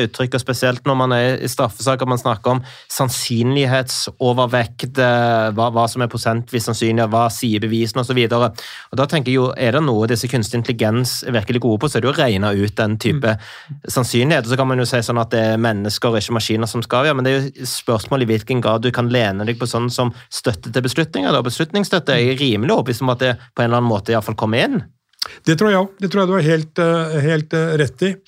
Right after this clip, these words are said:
Speaker 2: Eh, og, eh, all beslutningsstøtte vil jo i stor grad være av det gode, hvis ikke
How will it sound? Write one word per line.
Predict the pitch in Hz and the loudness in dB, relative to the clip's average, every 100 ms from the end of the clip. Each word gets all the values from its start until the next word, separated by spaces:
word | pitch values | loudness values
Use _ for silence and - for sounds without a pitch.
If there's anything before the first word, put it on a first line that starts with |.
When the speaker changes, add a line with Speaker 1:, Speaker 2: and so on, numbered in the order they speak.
| - - 110 104 - | -16 -12 -12 -12 -2
Speaker 2:
Eh, | 175 165 170 175 - | 2 4 4 2 0
og, | 170 170 170 160 | 2 2 2 2
eh, | 175 170 160 165 160 - - 147 | 2 2 0 -4 -6 -12 -6 2
all | 156 165 | 2 4
beslutningsstøtte | 233 - 143 - 165 165 143 - - 180 - - 220 | 0 2 0 2 2 2 2 -2 -2 -4 -4 0 2
vil | 175 160 | 4 4
jo | 175 | 2
i | |
stor | - 160 165 | 2 0 2
grad | 147 147 160 156 160 | 2 2 0 -2 -2
være | 165 143 127 147 151 - | 2 2 2 0 -2 -2
av | 131 131 | 0 0
det | 156 | 0
gode, | 165 160 151 185 160 | 0 0 2 2 2
hvis | 160 - | 0 0
ikke | 170 - _ 135 143 147 | -4 -6 _ 2 2 2